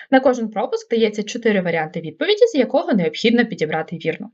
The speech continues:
Розглянемо перший, е, пропуск в нашому завданні. She may be four years older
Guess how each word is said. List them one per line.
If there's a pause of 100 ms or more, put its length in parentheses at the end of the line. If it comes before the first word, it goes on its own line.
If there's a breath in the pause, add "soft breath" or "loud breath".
(580 loud breath)
Розглянемо
перший,
е,
пропуск
в
нашому
завданні. (520 loud breath)
She
may
be
four
years
older